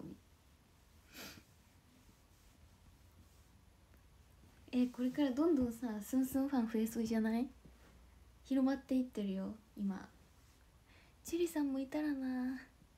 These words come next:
リーダースンスン。リーダー、ん？リーダー、チュリさんスンスン。<laughs> でしたね、絶対。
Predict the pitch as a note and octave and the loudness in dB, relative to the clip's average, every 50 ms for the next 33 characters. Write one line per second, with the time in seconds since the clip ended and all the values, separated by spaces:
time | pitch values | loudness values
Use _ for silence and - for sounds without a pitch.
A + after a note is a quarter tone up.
0 | - - - - - - - - - - - - - - - - - - - - | -20 -20 -20 -20 -20 -20 -20 -20 -20 -20 -20 -20 -20 -20 -20 -20 -20 -20 -20 -20
1 | - - - - - A#3 C4+ C4 A#3+ B3 F#3+ G3 G3 - - A#3 A3 G3+ G#3+ - | -20 -20 -14 -4 2 4 6 6 6 4 2 -2 -2 -2 -2 -2 -2 -2 -2 -6
2 | - - - - - - - - G3+ A3+ A#3 A#3+ A#3+ A#3 A#3 A#3+ - - - - | -14 -18 -20 -20 -20 -16 -10 -6 -4 -4 -2 -2 -2 -2 -2 -4 -8 -12 -14 -8
3 | - G#3 A3+ B3 - - - - A3+ B3+ C#4+ D4 C#4+ D4 C#4+ C#4 C4+ C4 B3+ - | -6 -6 -6 -6 -8 -14 -8 -2 2 4 4 4 4 4 2 2 0 -2 -2 -4
4 | - - - - - - - - - - - - - - - - - B3+ A3 G#3+ | -8 -14 -20 -20 -20 -20 -20 -20 -20 -20 -20 -20 -20 -20 -12 -6 -4 -4 -4 -4
5 | - A#3 A3+ A3 A3 - - - A3+ G#3+ G3+ - - - - - - - - - | -6 -6 -6 -6 -6 -6 -6 -4 -4 -4 -4 -6 -12 -16 -20 -20 -20 -20 -20 -20
6 | - - - - - - - - - - - - - - - - - - - - | -20 -18 -12 -10 -10 -8 -10 -10 -12 -18 -20 -20 -20 -20 -20 -20 -20 -20 -20 -20
7 | - - - - - - - - - - _ - - _ - - - G3+ F#3+ F#3 | -20 -20 -20 -20 -20 -20 -20 -20 -20 -20 _ -20 -20 _ -20 -16 -10 -8 -8 -8
8 | - - - - F3+ G3 A#3 A3 G3+ F#3+ F3 - - - - - - | -8 -8 -8 -4 -2 -2 -2 -2 -2 -6 -8 -10 -12 -14 -14 -14 -16